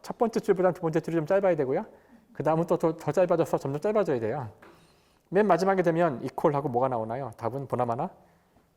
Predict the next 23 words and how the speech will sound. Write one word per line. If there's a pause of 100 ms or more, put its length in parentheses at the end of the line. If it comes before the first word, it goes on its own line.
(220)
영화님은
일이죠. (720)
풀어보면. (1600)
이게
얼마나
웃긴지
생각해보세요. (260)
맨
위에
줄부터
맨
아래
줄까지 (280)
다
똑같다는
거예요. (440)
이퀄,
이퀄,
이퀄,
이퀄,
이퀄,
이퀄,
이퀄.